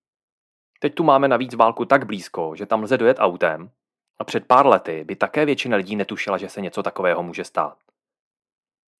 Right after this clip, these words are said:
Jak válka a sankce proti Rusku, tak covid znamenaly pro mnoho firem kolaps.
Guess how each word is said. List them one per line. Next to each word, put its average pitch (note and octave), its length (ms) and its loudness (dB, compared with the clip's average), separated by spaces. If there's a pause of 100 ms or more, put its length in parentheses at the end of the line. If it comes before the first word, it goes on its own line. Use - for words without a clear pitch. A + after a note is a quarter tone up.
Jak - 180 -2
válka E2 360 0
a - 100 0
sankce G2+ 340 -8
proti A#2 260 -2
Rusku, E2 500 -8
tak - 300 -10
covid E2 320 0
znamenaly G2 460 -2
pro A#2 160 -2
mnoho A2+ 260 -2
firem G#2 280 -2
kolaps. - 520 -6